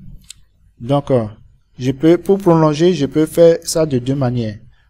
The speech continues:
Je peux faire un décalage de quatre-vingt-cinq centimètres de ce mur et venir prendre la commande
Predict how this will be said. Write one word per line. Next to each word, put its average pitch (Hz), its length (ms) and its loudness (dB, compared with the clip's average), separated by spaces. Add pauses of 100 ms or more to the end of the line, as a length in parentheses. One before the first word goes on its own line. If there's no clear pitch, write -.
(120)
Je 131 120 -4
peux 175 180 4
faire 180 240 0
un 175 120 2
décalage 139 760 -2 (1400)
de 127 200 -4
quatre-vingt-cinq 131 760 -2
centimètres 139 680 -6 (180)
de 120 220 -4
ce - 160 -2
mur 151 360 -2 (2250)
et 147 200 0
venir 139 360 -2
prendre 160 160 -2
la 139 120 -2
commande 127 540 -6